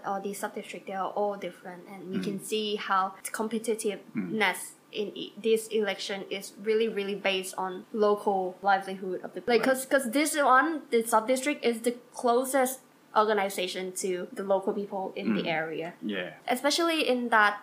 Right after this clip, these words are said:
Speaker 1: area of where people are really, really, like, still codependent with each other
Speaker 2: Mm, mm,
Speaker 1: in a
Speaker 2: mm,
Speaker 1: village
Speaker 2: mm, mm.
Speaker 1: or in, in, in town as
Speaker 2: Mm.
Speaker 1: such. And s-, like, when we're interviewing some of, couple of people when we were on field, they also
Speaker 2: Mm.
Speaker 1: say, like, "Oh, the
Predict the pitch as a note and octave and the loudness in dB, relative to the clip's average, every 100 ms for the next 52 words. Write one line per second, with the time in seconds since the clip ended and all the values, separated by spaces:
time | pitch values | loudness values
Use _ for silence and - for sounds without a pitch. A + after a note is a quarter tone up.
0 | - G#3 G#3+ G#3 G3 G3 G3 G3 G3 G#3+ | 0 2 4 4 4 2 2 0 0 -4
1 | G#3+ G3 G3 G3+ G3+ G3 G3 F#3+ F#3+ F#3 | -2 -2 0 -2 -2 -4 -4 -4 -4 -4
2 | F#3+ - A3+ G#3 G3+ - - - A3 A3 | -6 -6 0 2 0 -6 -4 2 4 2
3 | A3 G3 F#3 F#3 - F#3 F#3 - E3+ G3+ | -2 -4 -6 -8 -12 -10 -8 -6 2 6
4 | A#3 G3+ G3 G3+ G#3 G#3 A3 G#3+ G3+ F#3 | 6 6 2 0 2 4 6 6 4 2
5 | E3+ G3 - G3+ - G3 F#3 G3+ G3 - | 0 -2 -2 -4 -6 -8 -6 -8 -4 4
6 | A3+ G#3 F#3 - F3+ F3+ G#3+ F#3+ - - | 6 6 0 -2 -2 2 2 0 -2 -10
7 | - A#3+ A#3+ - B3 A3+ A#3+ C4 D4 D#4 | 0 0 -2 0 2 4 4 4 4 2
8 | B3+ A#3+ A3+ A3+ A3 G#3 G3 G#3 G#3+ A3+ | 2 0 2 4 4 2 -2 -2 -2 -4
9 | - - - A3 D4 B3 A3+ G3+ G3+ G3+ | -6 -10 -4 0 0 0 -2 -2 -2 -4
10 | F#3+ G3 G3 B3 A3 F#3+ F#3+ F3+ G3+ G3 | -2 -4 -4 0 0 2 0 2 2 0
11 | - G3 F#3 F3 - - B3+ B3+ B3+ | -4 -6 -8 -10 -2 2 4 2 -2